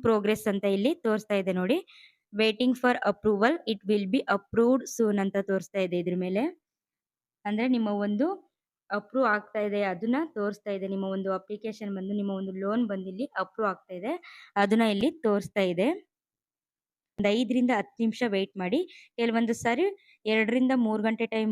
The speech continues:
ಕೂಡ ಆಗ್ಬೋದು. So ಅಪ್ರೂವ್, so ಅಪ್ರೂವ್ ಆಗ್ತಿದ್ದಾಗೆ ನಿಮ್ಗೆ ಒಂದು ನೋಟಿಫಿಕೇಶನ್ ಬರುತ್ತೆ, ನಿಮ್ಮ ಲೋನ್ ಅಪ್ರೂವ್ ಆಗಿದೆ ಅಂತ. ಇಲ್ಲ ಅಂದ್ರೆ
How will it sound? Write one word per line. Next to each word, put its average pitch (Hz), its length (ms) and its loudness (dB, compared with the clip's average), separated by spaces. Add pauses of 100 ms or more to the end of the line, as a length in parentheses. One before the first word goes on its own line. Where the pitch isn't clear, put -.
(180)
ಕೂಡ 220 140 0 (140)
ಆಗ್ಬೋದು. 185 460 -2 (400)
So 262 80 0 (100)
ಅಪ್ರೂವ್, 262 320 2 (320)
so - 80 0 (100)
ಅಪ್ರೂವ್ 262 400 4
ಆಗ್ತಿದ್ದಾಗೆ 208 500 0
ನಿಮ್ಗೆ 233 380 4
ಒಂದು 208 240 2 (100)
ನೋಟಿಫಿಕೇಶನ್ 208 680 -2
ಬರುತ್ತೆ, 180 320 0 (480)
ನಿಮ್ಮ 233 220 4
ಲೋನ್ 220 280 2 (120)
ಅಪ್ರೂವ್ 240 280 2
ಆಗಿದೆ 190 380 0
ಅಂತ. 175 200 -4 (480)
ಇಲ್ಲ 247 260 2
ಅಂದ್ರೆ 196 300 -6